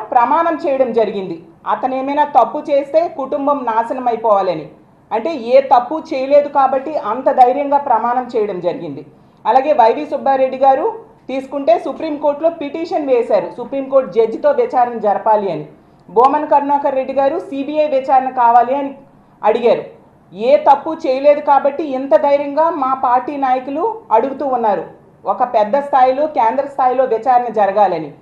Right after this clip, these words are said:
కానీ చంద్రబాబు నాయుడు గారు తీసుకుంటే ఎంతసేపు సిట్ విచారణ అంటూ ఉన్నారు. సిట్ అనేవాళ్ళు చంద్రబాబు నాయుడు గారు నిల్చోమంటే నిల్చొని, కూర్చోమంటే కూర్చునే ఒక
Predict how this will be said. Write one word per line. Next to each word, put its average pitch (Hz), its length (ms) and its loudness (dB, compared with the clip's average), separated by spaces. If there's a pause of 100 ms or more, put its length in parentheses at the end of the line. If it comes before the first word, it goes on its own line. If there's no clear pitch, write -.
(320)
కానీ 294 260 0
చంద్రబాబు 285 540 0
నాయుడు 262 220 0
గారు 254 200 2
తీసుకుంటే 240 800 -6 (260)
ఎంతసేపు 277 800 -2 (600)
సిట్ 269 260 -8
విచారణ 311 480 2
అంటూ 277 240 -4
ఉన్నారు. 214 560 -2 (420)
సిట్ 269 340 -12
అనేవాళ్ళు 311 680 4 (360)
చంద్రబాబు 277 400 0
నాయుడు 277 240 -2
గారు 277 200 4
నిల్చోమంటే 277 720 -2
నిల్చొని, 294 480 -4
కూర్చోమంటే 285 640 -4
కూర్చునే 262 640 -8 (220)
ఒక 226 140 -4